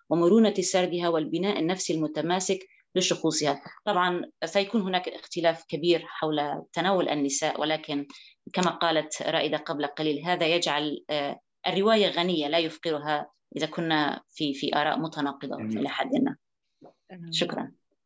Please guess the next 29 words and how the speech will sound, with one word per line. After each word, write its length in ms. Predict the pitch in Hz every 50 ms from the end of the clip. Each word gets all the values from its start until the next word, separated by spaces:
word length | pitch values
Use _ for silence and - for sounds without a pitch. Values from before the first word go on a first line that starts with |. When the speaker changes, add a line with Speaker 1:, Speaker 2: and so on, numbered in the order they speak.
| _
Speaker 2:
شكرًا 680 | - 123 113 - - - - _ _ _ _ - 120 113
لك 260 | 110 110 113 110 -
أستاذة 340 | 104 - - - 104 95 98
هبة. 280 | 90 98 98 - - - _ _ - - -
Speaker 3:
شكرًا. 280 | 196 190 - 175 170 170
Speaker 2:
تعليق 500 | 170 165 127 113 117 139 156 160 - -
أستاذة 380 | 127 117 - - 135 127 127 127
رائدة 460 | 135 139 139 143 139 151 143 131 135
قبل 260 | 117 120 117 117 113
Speaker 3:
آه، 500 | 113 113 113 117 113 110 113 - 185 185
Speaker 2:
أقول 300 | 110 - 120 120 120 117
Speaker 3:
آه. 60 | 117 113
Speaker 2:
ال-، 100 | 107 107
Speaker 3:
آه، 540 | 113 - - 190 190 196 202 202 196 - - -
فكرة 260 | 277 262 - 262 240
Speaker 2:
الدخلة 340 | 226 220 233 - 220 202 196
Speaker 3:
ال-، 40 | 196 196 -
Speaker 2:
الأخيرة. 260 | 180 - 135 160 170 160 - - _ _ _ _ _ _ _ _ 220
Speaker 3:
آه، 40 |
آه، 360 | 208 196 - 208 202 190 185 202
إحنا 180 | - - 208
عشان 380 | 180 185 185 - 233 208 208 214
الوقت 520 | 202 185 190 190 190 - 165 160 - -
يعني، 320 | 151 - 160 175 214 254 247 - - - - _ -
آه، 240 | 180 196 196 196
بالنسبة 560 | 185 175 190 202 208 214 233 233 - _ 240 226
للفكرة 920 | 214 208 196 190 185 185 180 180 175 170 170 170 175 - - - - 208
اللي 140 | 196 185 175
حكتها، 800 | 170 - 185 - 196 190 - - - 170 175 165 170 170 165 165